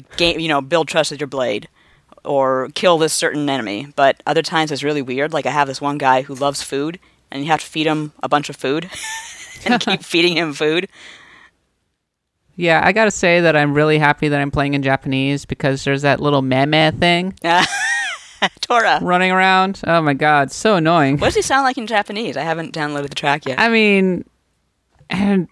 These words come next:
Speaker 2: pretty typical Japanese sounds, but so, you know how, uh,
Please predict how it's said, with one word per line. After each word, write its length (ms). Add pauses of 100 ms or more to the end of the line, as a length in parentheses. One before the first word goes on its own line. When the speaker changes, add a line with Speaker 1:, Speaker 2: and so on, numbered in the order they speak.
Speaker 2:
pretty 280
typical 460
Japanese 680
sounds, 580
but 260 (600)
so, 580 (280)
you 200
know 200
how, 560 (1160)
uh, 400